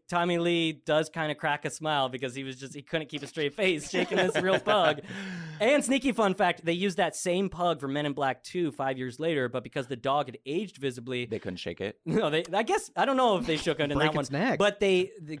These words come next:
Speaker 1: he was graying around his snout, as dogs tend to do, and they
Speaker 3: Aw.
Speaker 1: used mascara to cover that up, which is just the cutest thing in the world.
Speaker 2: Aw.
Speaker 3: What a cutie.
Speaker 1: Frank the pug.
Speaker 3: Frankie.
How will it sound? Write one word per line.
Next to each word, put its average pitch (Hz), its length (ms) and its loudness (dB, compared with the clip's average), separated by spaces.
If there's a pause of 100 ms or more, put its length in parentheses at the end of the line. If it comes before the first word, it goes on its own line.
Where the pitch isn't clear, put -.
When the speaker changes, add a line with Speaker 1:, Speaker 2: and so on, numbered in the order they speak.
Speaker 1:
he 170 200 -4
was 151 100 -4
graying 175 460 2
around 147 260 0
his 139 180 -4
snout, 214 360 0
as 147 120 -2
dogs 131 320 0
tend 135 200 -2
to 127 60 -6
do, 160 260 -2
and 156 180 -2
they 151 80 -2
Speaker 3:
Aw. 151 40 -8
Speaker 1:
used 160 200 -6
mascara 160 800 -2
to 220 340 -6
cover 175 220 2
that 170 140 2
up, 170 120 2
which 156 160 -4
is 160 100 -14
just - 180 -12
the 165 60 -8
cutest 156 440 -8
thing 170 80 -4
in 139 100 -4
the 143 120 4
world. 135 400 6
Speaker 2:
Aw. 120 960 2
Speaker 3:
What 262 140 2
a 135 140 0
cutie. 185 1160 0
Speaker 1:
Frank 185 240 0
the 254 80 -2
pug. 196 520 0 (200)
Speaker 3:
Frankie. 113 420 -6